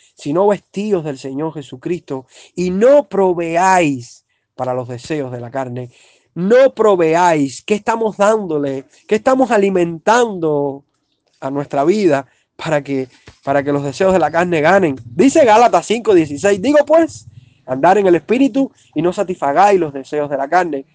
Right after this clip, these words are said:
Hermanos, hay una lucha constante entre el Espíritu y la carne en nosotros. ¿Cuál de los dos estás alimentando más? Es como el niño que soñaba, soñaba sobre dos lobos y le decía, "Abuelo, tengo dos lobos y siempre el lobo ga-, el malo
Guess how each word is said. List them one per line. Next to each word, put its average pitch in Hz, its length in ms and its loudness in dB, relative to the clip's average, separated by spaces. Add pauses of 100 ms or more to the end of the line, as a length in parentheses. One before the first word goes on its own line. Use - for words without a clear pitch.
(280)
Hermanos, 208 400 2
hay 226 120 2
una 226 160 2
lucha 220 260 0
constante 180 560 -4
entre 131 280 -10
el 123 60 -8
Espíritu 180 500 -6
y 156 40 -6
la 135 140 -8
carne 151 380 -4
en 120 80 -16
nosotros. 120 400 -14 (960)
¿Cuál 196 280 2
de 214 120 4
los 185 120 0
dos 135 360 -4 (400)
estás 151 260 -12
alimentando 135 600 -10
más? 117 320 -18 (1400)
Es 151 100 -8
como 190 200 -2
el 156 80 -2
niño 170 300 0
que 131 160 -8
soñaba, 143 680 -2 (300)
soñaba 151 540 -4
sobre 135 240 -6
dos 143 160 -4
lobos 147 400 -2
y - 20 -8
le 135 100 -8
decía, 127 200 -8
"Abuelo, 156 320 0
tengo 180 240 -4
dos 170 140 -4
lobos 165 340 -4
y 127 80 -12
siempre 170 320 -8
el 156 60 -6
lobo 160 280 -6
ga-, 156 160 -6
el 143 120 -10
malo 170 440 -4